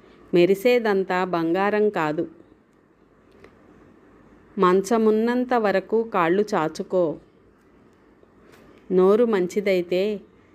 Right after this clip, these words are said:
ఊరు మంచిదవుతుంది. మంది ఎక్కువైతే మజ్జిగ పలచన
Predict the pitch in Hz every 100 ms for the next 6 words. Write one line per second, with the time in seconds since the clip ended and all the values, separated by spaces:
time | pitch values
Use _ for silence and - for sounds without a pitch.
0 | _ - 190 214 226 185 185 220 196 185
1 | 180 160 151 - - _ _ _ _ _
2 | _ _ _ _ _ 165 165 180 226 185
3 | - 196 196 175 175 190 233 202 - _
4 | _ - 165 156 190 202 208 175 156 160
5 | 190 170